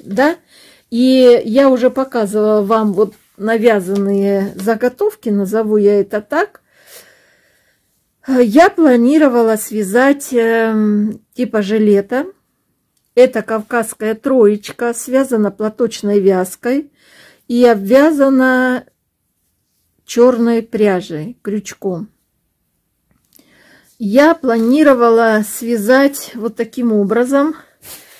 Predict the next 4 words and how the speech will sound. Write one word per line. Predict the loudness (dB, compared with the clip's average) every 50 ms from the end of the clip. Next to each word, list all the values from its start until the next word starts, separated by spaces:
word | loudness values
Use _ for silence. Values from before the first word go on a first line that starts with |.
| _ _ _ _ _ _ _ _ -8
э, | -4 -2 -2 -2
как | -2 -2 0 2 2 2 2 -2 -8 -16 -12
я | -8 -6 -4 0 2 2 4 4 2 2 0 -2
связывала | -6 -10 -6 -2 0 2 2 2 0 0 -2 -2 0 0 2 2 2 2 2 2 0